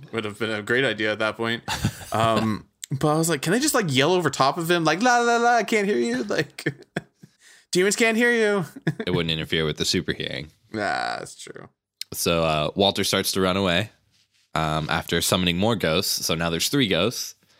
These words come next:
Speaker 2: and Sam and Dean run away with the writer. Um, they go through a door and start to block it before realizing that they just ran onto the cabin set and it's open on the other side. <laughs> Um, did you guys recognize this cabin at all?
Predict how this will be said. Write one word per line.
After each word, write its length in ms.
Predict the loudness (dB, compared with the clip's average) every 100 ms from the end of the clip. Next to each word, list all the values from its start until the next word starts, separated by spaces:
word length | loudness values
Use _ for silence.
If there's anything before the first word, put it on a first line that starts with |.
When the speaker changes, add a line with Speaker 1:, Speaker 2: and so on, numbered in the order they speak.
| -20 _ _ _ -6
Speaker 2:
and 560 | -2 -2 -2 -6 -10 -16 -14
Sam 280 | -6 -2 -2
and 120 | -2
Dean 360 | -2 -2 -4 -6 _ _ _ _
run 200 | -4 -2
away 180 | -2 -2
with 100 | -2
the 80 | -2
writer. 500 | 0 2 2 0 -2
Um, 500 | -4 -4 -4 -4 -6 -6
they 140 | -2
go 160 | 2 2
through 180 | 2 0
a 40 |
door 320 | 2 0 0 0
and 100 | -2
start 180 | -4
to 60 | -4
block 340 | 0 2 2 0
it 200 | -2 -2
before 280 | -4 -2 0
realizing 520 | 0 0 -2 -4 -6
that 100 | -4
they 120 | -4
just 260 | -4 -6 -6
ran 260 | -6 -6
onto 220 | -8 -12 -10
the 60 |
cabin 340 | -4 -4 -4 -6
set 300 | -6 -4 -6 -6
and 80 | -6
it's 180 | -4
open 260 | -6 -4 -6
on 120 | -6
the 100 | -4
other 140 | -4 -4
side. 400 | -2 0 -2 -6 -16 -20 -20 -16 -14
<laughs> 60 | -12 -12 -16 -18 -20 _ _ _ _ _
Um, 540 | -6 -4 -6 -8 -10 -16 _ _
did 120 | -6 0
you 80 |
guys 200 | 2 4
recognize 420 | 4 2 2 0 0
this 120 | 0
cabin 300 | 0 0 0
at 80 | 0
all? 240 | 0 -4